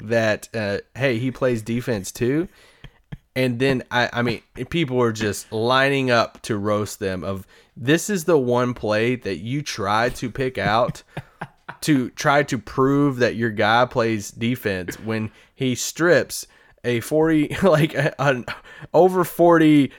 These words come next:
Speaker 1: twenty-one season, like, Dirk Nowitzki." And,
Speaker 2: Yo,
Speaker 1: like,
Speaker 2: he could be your dad.
Speaker 1: Oh my gosh. It's, it, it was unbelievable.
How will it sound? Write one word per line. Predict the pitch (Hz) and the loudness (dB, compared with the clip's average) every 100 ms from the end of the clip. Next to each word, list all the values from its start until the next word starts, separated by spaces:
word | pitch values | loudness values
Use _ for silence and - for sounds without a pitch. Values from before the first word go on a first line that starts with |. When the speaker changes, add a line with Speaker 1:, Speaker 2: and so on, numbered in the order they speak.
| _ | _
Speaker 1:
twenty-one | - 156 160 156 151 143 | -4 2 4 4 4 2
season, | 143 143 139 131 - 143 120 | 2 2 2 2 2 0 0
like, | 117 110 - 113 | 0 -2 -4 0
Dirk | 123 123 | 2 2
Nowitzki." | 123 110 113 110 113 104 | 0 2 0 0 -4 -4
And, | 139 | -2
Speaker 2:
Yo, | 131 | 0
Speaker 1:
like, | 113 98 | 0 -2
Speaker 2:
he | 160 | -2
could | 180 | -4
be | 175 | -2
your | 170 143 | -2 -2
dad. | 101 110 113 82 - _ _ _ - _ | -4 -8 -6 -10 -14 _ _ _ -20 _
Speaker 1:
Oh | 123 131 | -6 -4
my | 113 85 | -4 -6
gosh. | 80 82 82 80 - - _ - _ _ _ _ - | -8 -10 -10 -10 -14 -20 _ -20 _ _ _ _ -6
It's, | 139 127 - | -6 -6 -10
it, | 117 120 113 - | -4 -2 -2 -4
it | 120 | -6
was | 110 120 113 | -4 -4 -6
unbelievable. | - 110 107 107 104 101 98 98 | -6 -6 -6 -6 -6 -8 -6 -8